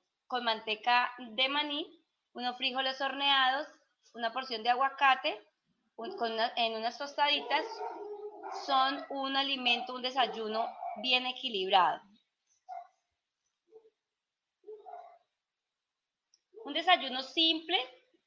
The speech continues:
es lo que vale, hermanos. Es sencillo, pero para nuestro cuerpo es de muy, de gran utilidad.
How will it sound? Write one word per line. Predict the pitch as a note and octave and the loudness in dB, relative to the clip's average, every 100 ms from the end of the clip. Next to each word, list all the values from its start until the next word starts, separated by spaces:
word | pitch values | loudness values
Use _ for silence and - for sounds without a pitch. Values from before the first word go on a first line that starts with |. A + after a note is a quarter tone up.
| _ - | _ -2
es | B3+ B3 | -2 0
lo | C4 C4 | -4 -2
que | B3+ | 0
vale, | G#3 G3+ G3 | 6 8 8
hermanos. | F#3 F#3 F#3 F3 - - - - _ - | 2 -2 -4 -4 -10 -18 -20 -20 _ -6
Es | A#3 A#3 A#3+ - - | 2 2 0 -10 2
sencillo, | C#4 C#4 C#4 D#4 D#4 D#4+ G4+ A4 - | 2 2 2 6 6 6 0 -4 0
pero | C4+ B3 | 2 4
para | B3 B3 A#3+ | 4 4 4
nuestro | A#3 A3 A3 - | 0 -6 -8 -6
cuerpo | B3 B3 B3 D4+ E4+ - - _ | -2 -2 0 0 0 -2 -20 _
es | A3+ A3 | -4 0
de | B3 | 0
muy, | B3 C4 C4+ C#4 D4 - | 0 -4 -4 -4 -6 -8
de | G#3+ A#3 | -2 0
gran | A3+ A#3+ A#3+ | 4 4 4
utilidad. | A#3+ C4 A3 F#3+ E3+ | -4 -4 -2 0 0